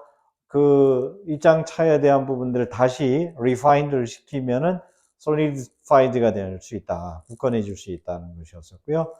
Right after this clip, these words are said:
야, 그래서 이제 그 결과물이 뭐냐 그러면 given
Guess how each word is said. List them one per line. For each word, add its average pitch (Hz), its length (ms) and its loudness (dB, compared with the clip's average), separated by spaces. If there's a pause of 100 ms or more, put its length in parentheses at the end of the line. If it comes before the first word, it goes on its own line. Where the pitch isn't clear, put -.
(500)
야, 117 380 4 (400)
그래서 180 280 6
이제 175 220 6
그 202 200 4
결과물이 196 600 8
뭐냐 156 320 4
그러면 151 440 2
given 180 440 0